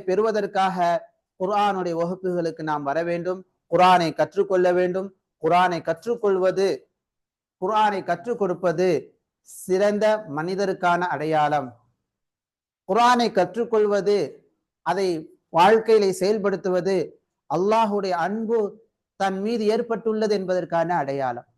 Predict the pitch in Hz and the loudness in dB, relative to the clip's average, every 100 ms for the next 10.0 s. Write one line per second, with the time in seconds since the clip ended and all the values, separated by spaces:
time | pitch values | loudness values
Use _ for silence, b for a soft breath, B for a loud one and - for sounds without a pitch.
0 | _ _ _ _ - 143 190 208 208 196 | _ _ _ _ -4 2 4 6 4 4
1 | 180 220 226 208 - _ - 156 208 214 | 4 2 0 0 -2 _ -6 0 2 2
2 | 202 190 170 185 214 233 202 - _ _ | 0 -2 -4 -4 -2 0 -2 -6 _ _
3 | - 160 190 220 233 240 214 214 208 226 | -4 2 2 2 -2 -4 -2 -2 -2 -2
4 | 208 202 202 226 208 - _ _ _ _ | -2 -2 0 -2 -2 -6 _ _ _ _
5 | _ _ _ 147 196 247 262 240 214 226 | _ _ _ -2 0 0 -2 -2 -2 0
6 | 233 220 208 214 208 214 185 190 208 208 | 0 -2 -4 -2 0 0 -2 -2 -2 -4
7 | 196 - 214 202 180 190 202 185 - _ | -6 -4 -4 -4 -2 0 -2 -4 -10 _
8 | - 190 226 226 214 202 185 - 160 - | -2 0 2 2 0 -2 -2 -4 -6 -4
9 | 202 190 196 214 208 180 208 220 208 | -4 -2 0 -2 -2 0 2 2 0